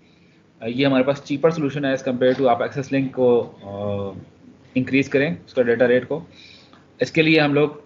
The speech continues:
assume ही करेंगे यहाँ पे कैशे हिट रेशियो। हम लोग assume करते हैं कि six, forty percent कैशे हिट है,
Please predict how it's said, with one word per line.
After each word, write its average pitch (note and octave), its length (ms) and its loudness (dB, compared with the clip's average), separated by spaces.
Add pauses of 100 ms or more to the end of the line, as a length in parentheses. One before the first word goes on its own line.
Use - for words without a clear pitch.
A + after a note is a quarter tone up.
(120)
assume C#3 320 -2
ही D3 80 0
करेंगे C3+ 300 2
यहाँ A#2+ 260 0
पे C3 100 0
कैशे B2+ 500 -2
हिट C#3 280 -2
रेशियो। C#3 440 -2 (600)
हम B2 100 -2
लोग C#3 140 0
assume C#3+ 240 -2
करते C#3 240 -2
हैं C3 80 -2
कि C#3 80 -4
six, - 260 -12 (120)
forty C3+ 240 -2
percent D3 460 -2 (280)
कैशे C3 280 -2
हिट C3 240 -4
है, B2+ 100 0